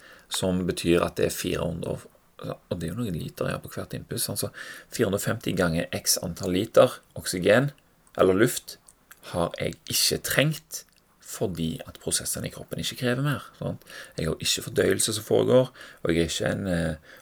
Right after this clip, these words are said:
påkjenning som kroppen må hente seg inn ifra. Det er liksom bare jevnt og trutt, eh, arbeid der da, mm, inni. Så da tenker jeg at, eh, det må jo være veldig bra,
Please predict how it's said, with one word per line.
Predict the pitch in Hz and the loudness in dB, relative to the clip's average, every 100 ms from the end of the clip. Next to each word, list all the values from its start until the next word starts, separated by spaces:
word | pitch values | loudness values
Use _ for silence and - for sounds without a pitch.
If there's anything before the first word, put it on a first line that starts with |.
| _ | _
påkjenning | - 87 - 92 90 | 0 2 2 0 -2
som | - | -4
kroppen | - - 98 85 | -6 -6 -2 -2
må | 80 80 | 0 -2
hente | 90 78 - | -2 -6 -4
seg | 90 | -2
inn | 80 80 | -2 -2
ifra. | - 110 123 - - | 0 0 0 -12 -12
Det | - | 2
er | 85 | 2
liksom | 85 92 | 2 0
bare | 78 80 | 0 0
jevnt | 80 82 85 90 - - | 0 0 0 -4 -8 -10
og | - | -10
trutt, | - - - - - - - - - - | -6 -6 -8 -12 -12 -14 -20 -20 -20 -6
eh, | 87 78 76 76 73 78 - | -2 0 0 -2 -4 -6 -2
arbeid | 85 73 - - 85 - _ - | 0 0 2 2 2 -4 _ -6
der | - - | -2 0
da, | - - - - | 0 -4 -10 -12
mm, | - - - - - | -8 -8 -8 -12 -10
inni. | - 85 82 - - - - - - | -6 -6 -8 -14 -16 -16 -14 -12 -10
Så | - | -8
da | 85 | -6
tenker | - 90 - | -4 -4 -4
jeg | |
at, | - - | -6 -6
eh, | - - - _ _ _ - | -8 -10 -12 _ _ _ -10
det | 87 98 107 | 4 8 8
må | 95 | 8
jo | 85 | 6
være | 87 - | 6 2
veldig | - | 0
bra, | 92 95 | 0 0